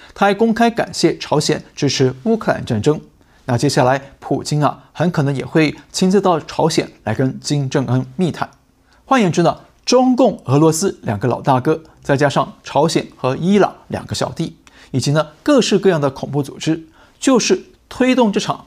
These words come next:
百年大变局的邪恶轴心国。所以呢，我们一定要看懂这次的中东战争啊，表面上是以巴冲突，但是幕后其实是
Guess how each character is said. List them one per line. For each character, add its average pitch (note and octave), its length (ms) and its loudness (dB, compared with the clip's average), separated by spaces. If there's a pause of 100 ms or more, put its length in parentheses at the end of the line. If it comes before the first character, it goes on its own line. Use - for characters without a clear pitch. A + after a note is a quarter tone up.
(140)
百 A2+ 180 -6
年 A2+ 260 -4
大 F#3+ 220 2
变 D3+ 160 -2
局 A#2+ 120 -6
的 - 300 -2
邪 - 320 -4
恶 D#3+ 320 2
轴 - 100 -8
心 A2+ 220 -6
国。 - 180 -10 (680)
所 - 160 0
以 C4 60 4
呢， F3 180 2 (120)
我 C#3+ 60 0
们 C#3 120 6
一 - 20 -4
定 F#3+ 80 2
要 F3 60 2
看 D#3 260 -4
懂 - 180 -10 (440)
这 C4+ 100 2
次 - 100 -2
的 G#3 140 4
中 G#3 260 2
东 G3+ 140 2
战 F3 180 0
争 C3 140 -2
啊， - 200 -6 (140)
表 - 120 4
面 A3 120 4
上 G#3 160 2
是 F3 200 -2
以 - 200 -10
巴 C3+ 140 0
冲 C3+ 180 -4
突， - 160 -8 (440)
但 F#3+ 100 4
是 F#3 260 2 (140)
幕 C#4 220 4
后 A#3+ 200 4
其 - 280 -2
实 G3+ 100 -2
是 F#3 320 2